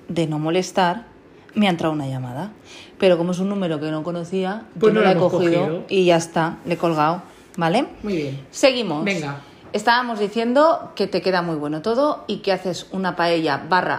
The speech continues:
Speaker 1: arroz con cosas.
Speaker 2: Que está muy rica.
Speaker 1: Divino. Pues
Speaker 2: Exacto.
Speaker 1: eso habrá que probarlo.
Speaker 2: Venga.
Speaker 1: Venga. Penúltima pregunta, ya acabamos.
Speaker 2: Dígame
Speaker 1: Aza,
Speaker 2: usted.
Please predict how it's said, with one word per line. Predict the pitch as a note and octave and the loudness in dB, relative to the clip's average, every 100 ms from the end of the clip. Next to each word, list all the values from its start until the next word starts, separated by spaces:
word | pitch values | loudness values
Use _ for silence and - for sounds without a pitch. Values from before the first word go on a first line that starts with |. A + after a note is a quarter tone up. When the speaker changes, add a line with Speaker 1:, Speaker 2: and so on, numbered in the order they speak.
| - | -2
Speaker 1:
arroz | D#3 E3+ E3 | 0 0 -4
con | E3 D#3 | -6 -4
cosas. | E3+ G3+ C#4 E4 E4 | -4 0 2 2 2
Speaker 2:
Que | |
está | A3 A#3 | 2 2
muy | F#3 | 2
rica. | - G#3 G#3+ | 2 4 4
Speaker 1:
Divino. | F#3+ F3 C#3 C#3+ A3 | 4 2 -2 -4 -2
Pues | E3+ | -2
Speaker 2:
Exacto. | F3 C#3 G#3+ | -2 -4 -2
Speaker 1:
eso | - | 0
habrá | F3 D#3 | -2 -2
que | F#3 | -6
probarlo. | F3+ D#3 D3 C#3+ | -10 -10 -10 -10
Speaker 2:
Venga. | F#3+ D#3+ C3+ - - - - | -10 -8 -12 -16 -20 -18 -8
Speaker 1:
Venga. | E3 C#3 C3 - - - | -6 -6 -10 -16 -6 4
Penúltima | B3+ D4 D#4 D4 A3 | 4 4 2 2 2
pregunta, | G3+ C#3 C#3 C3+ | 0 -2 -4 0
ya | C3+ | 0
acabamos. | E3 F3+ D#3 C#3+ G#3 | 4 4 2 -2 -2
Speaker 2:
Dígame | G3 D#3 | -2 -2
Speaker 1:
Aza, | B2+ | -6
Speaker 2:
usted. | C#3 | -8